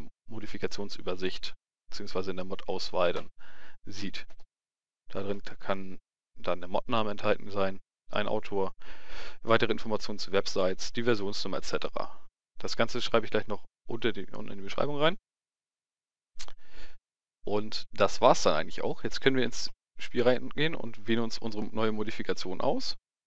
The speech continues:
Die muss natürlich der andere, wenn wir das im Multiplayer spielen wollen, auch haben.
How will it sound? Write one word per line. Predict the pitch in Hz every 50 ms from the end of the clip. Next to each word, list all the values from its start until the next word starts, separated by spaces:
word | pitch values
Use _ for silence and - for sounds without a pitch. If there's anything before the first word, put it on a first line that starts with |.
| - - - -
Die | - 107
muss | 107 120 -
natürlich | 117 107 - 117 110 107 -
der | - 95 98 92 - - - _ _ _ _ _ _ _ _ _ _ - -
andere, | 92 98 104 101 104 101
wenn | 104 95
wir | 95 95
das | 92 95 - - -
im | - - 95 92
Multiplayer | 92 98 - 107 - - 95 90
spielen | - - 90 90
wollen, | 87 87 87
auch | - - 98 - - -
haben. | 113 135 - 175 226